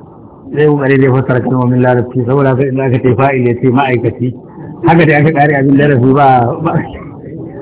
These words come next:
Maf'uli aikatacce. To, wanda ba wannan kawai ake bukata ba ko? لأنه فاعل، saboda ta ɗin nan fa'il ce ko?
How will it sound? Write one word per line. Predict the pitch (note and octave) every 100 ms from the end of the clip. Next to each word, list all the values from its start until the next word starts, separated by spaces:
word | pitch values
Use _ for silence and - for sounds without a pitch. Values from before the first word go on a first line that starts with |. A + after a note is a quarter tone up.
| - - - C3+ - - - - - - - - - - - - - C#3+
Maf'uli | B2+ F#3 D3 C#3+ D3
aikatacce. | C3 B2+ C3+ C3 C#3+ C3+ - - - C3+ C3 B2 - - - - - - - - -
To, | C#3+ B2 - - - - - - - - - - - - - - - - - -
wanda | A#2 A#2+
ba | B2
wannan | B2 C3 C3+
kawai | D3
ake | B2+ B2
bukata | G#2+ A#2 A2
ba | G2+
ko? | G#2 C3+ - - - - - E3 E3 - - - - - - - -
لأنه | C3 D3 E3 D3 C#3 C#3
فاعل، | C#3+ C#3 C3 D#3+ F3 - - - - - -
saboda | D#3 D3+ C3+
ta | D3+
ɗin | D3+ C#3
nan | A#2+
fa'il | C3 C3+ A2 - -
ce | F2
ko? | - E3+